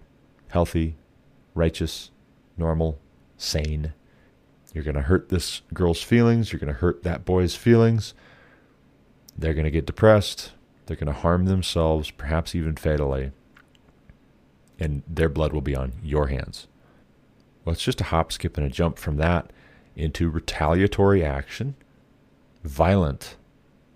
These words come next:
retaliation for merely having called for repentance,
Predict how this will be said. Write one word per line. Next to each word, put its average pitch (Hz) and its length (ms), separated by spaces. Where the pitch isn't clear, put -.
retaliation 82 920
for - 160
merely 92 400
having 82 300
called 71 460
for - 160
repentance, - 680